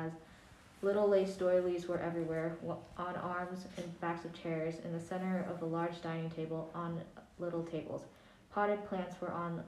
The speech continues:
all win-, all the windowsills. A colored picture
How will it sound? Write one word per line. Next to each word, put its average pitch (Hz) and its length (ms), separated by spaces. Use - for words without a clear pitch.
all 180 160
win-, 175 280
all 180 180
the 180 60
windowsills. 165 640
A 190 60
colored 262 440
picture 214 680